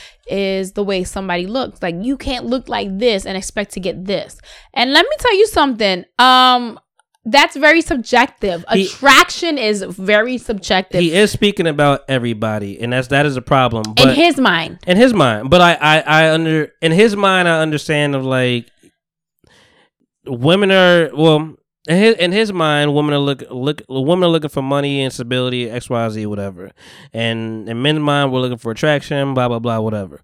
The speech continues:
Speaker 2: You know, so, I mean, that's why, I think that's what he's trying to equate. But I will say, I, I, I kinda like the, uh, the, the sentiment he said of, like, you know, men always, or women always wanna s-, wanna tell men what they want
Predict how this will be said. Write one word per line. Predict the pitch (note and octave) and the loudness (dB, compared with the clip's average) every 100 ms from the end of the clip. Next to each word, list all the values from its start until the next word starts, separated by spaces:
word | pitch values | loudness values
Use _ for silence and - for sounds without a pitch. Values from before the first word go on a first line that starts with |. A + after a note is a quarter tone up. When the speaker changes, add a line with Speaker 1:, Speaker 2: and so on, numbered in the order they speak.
| - - - | -20 -20 -10
Speaker 2:
You | B2+ | -4
know, | B2 A#2 | 0 0
so, | A2 C3 | 2 2
I | |
mean, | B2+ B2+ A#2+ | 2 0 0
that's | C3+ C#3+ | 0 0
why, | D3 C3+ | 0 0
I | B2 | -2
think | D3+ D#3+ | -2 -4
that's | D3+ | -4
what | D#3 | -4
he's | C#3 | -4
trying | D3+ C3+ | -2 -2
to | A#2+ | -4
equate. | A2+ C3+ A#2 G2 _ - - - | -2 -2 -2 -4 _ -20 -20 -4
But | A#2 E3 D#3+ - _ _ _ - | 4 4 4 -2 _ _ _ 2
I | |
will | D#3+ G3+ G#3+ | 6 8 6
say, | - E3+ | 4 2
I, | D#3+ D#3+ F3 | 2 2 -2
I, | - _ _ | -2 _ _
I | D#3+ | -4
kinda | - - G#3+ A#3+ | -4 -6 -2 -2
like | A3+ A3 G#3 F#3 | 0 0 0 0
the, | |
uh, | F3+ E3 E3 D#3 D#3 D3+ D3 _ _ _ _ _ _ - _ | 0 2 0 2 2 2 -2 _ _ _ _ _ _ -20 _
the, | C#3+ D3 C#3 C3 | -2 2 2 2
the | C3 C3 B2+ | -2 -2 -4
sentiment | F3+ E3+ D#3 | -4 2 2
he | D3+ | 2
said | C#3+ D#3 | 0 -2
of, | C#3+ | 2
like, | C#3+ C#3 | 0 0
you | C#3+ | 0
know, | C3+ | 0
men | B2+ C#3 E3+ | 0 0 2
always, | E3 D#3+ D#3 D3+ C#3+ C#3+ - - | 4 4 4 2 0 -4 -10 -2
or | C#3 | 2
women | C3+ F#3 F#3 | 4 2 2
always | E3+ E3 D#3+ | 0 2 0
wanna | C#3+ D3 C#3 | -2 -4 -4
s-, | - - _ | -8 -20 _
wanna | - B2 C#3+ C3 | -8 -4 -2 -4
tell | - C#3 B2 | -2 0 0
men | B2+ B2+ B2 | -2 -4 -2
what | A#2 A2+ | -4 -4
they | A#2 | -6
want | A2+ G#2+ F2 | -6 -8 -14